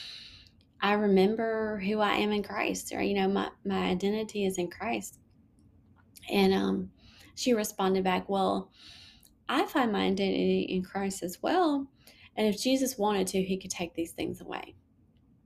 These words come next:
<laughs> So I responded by saying, "Well, Jesus already took those things on the cross, right? They are all under his authority.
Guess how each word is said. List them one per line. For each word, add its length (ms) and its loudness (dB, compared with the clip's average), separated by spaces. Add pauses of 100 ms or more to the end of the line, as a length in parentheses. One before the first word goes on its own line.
(640)
<laughs> 80 -8 (1080)
So 540 6 (800)
I 60 8
responded 760 4 (180)
by 140 2
saying, 400 2
"Well, 440 2 (280)
Jesus 420 2
already 200 4
took 260 -4
those 180 -2
things 240 2
on 140 0
the 60 0
cross, 520 -4 (1300)
right? 420 2
They 420 4
are 240 0
all 640 4
under 300 0
his 240 -2
authority. 720 -2